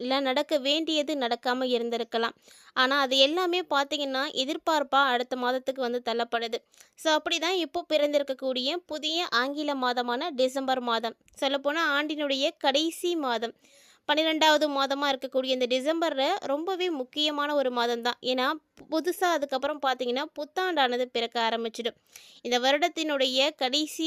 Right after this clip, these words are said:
அப்படிங்கும் பொழுது என்னென்ன கிரகங்களுடைய மாற்றங்களானது இருக்கோ அதை பொறுத்து இந்த மாதம் உங்களுக்கு ஒரு மிகப்பெரிய மாற்றத்தை கண்டிப்பா ஏற்படுத்தும் அப்படின்னு சொல்லணும். So அந்த வரிசையில என்ன மாதிரியான பலன்கள் எல்லாம் உங்களுக்கு கிடைக்க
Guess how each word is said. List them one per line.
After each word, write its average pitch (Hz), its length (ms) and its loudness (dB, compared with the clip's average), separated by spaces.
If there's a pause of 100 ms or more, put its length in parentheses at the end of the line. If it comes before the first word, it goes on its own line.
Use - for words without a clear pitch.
அப்படிங்கும் 262 380 -2
பொழுது 240 320 2 (520)
என்னென்ன 403 420 4
கிரகங்களுடைய 294 640 0 (160)
மாற்றங்களானது 285 800 0 (140)
இருக்கோ 269 340 -2
அதை 339 120 0 (120)
பொறுத்து 320 340 0
இந்த 302 120 -4 (100)
மாதம் 262 320 0
உங்களுக்கு 247 300 -4 (100)
ஒரு 254 160 0
மிகப்பெரிய 302 480 -2 (100)
மாற்றத்தை 247 440 -4 (100)
கண்டிப்பா 240 320 -4 (100)
ஏற்படுத்தும் 226 440 -2
அப்படின்னு 240 360 -4
சொல்லணும். 233 400 -2 (360)
So - 120 2
அந்த 359 160 4
வரிசையில 370 440 4 (120)
என்ன 330 200 2
மாதிரியான 311 420 2
பலன்கள் 277 320 2
எல்லாம் 277 160 0
உங்களுக்கு 262 260 0
கிடைக்க 277 240 2